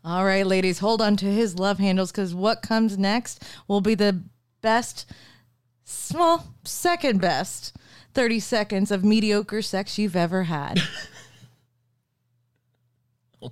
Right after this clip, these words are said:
Speaker 2: my God. He says, "Fancy a comfy ride? Her ample frame provides cushion for the pushin', complete with a dimpled, wrinkly ass you could snuggle for days. But remember, boys,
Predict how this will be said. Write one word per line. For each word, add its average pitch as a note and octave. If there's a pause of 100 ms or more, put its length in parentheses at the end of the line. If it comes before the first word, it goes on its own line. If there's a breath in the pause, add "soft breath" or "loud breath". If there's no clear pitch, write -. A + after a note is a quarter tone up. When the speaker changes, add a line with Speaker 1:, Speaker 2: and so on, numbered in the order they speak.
Speaker 2:
my G2 (120)
God. - (1300 loud breath)
He F#3+
says, F2+ (400)
"Fancy C#3
a G#2
comfy C#3+
ride? B2+ (520 soft breath)
Her D#3+
ample A#2
frame G2+
provides F#2+
cushion A#2+
for A2
the G2
pushin', F#2
complete G#2
with F#2+
a E2+
dimpled, A#2
wrinkly A2+
ass A2+
you A#2
could F2
snuggle A#2
for A2
days. F#2+ (400)
But F#2
remember, G#2+
boys, F2+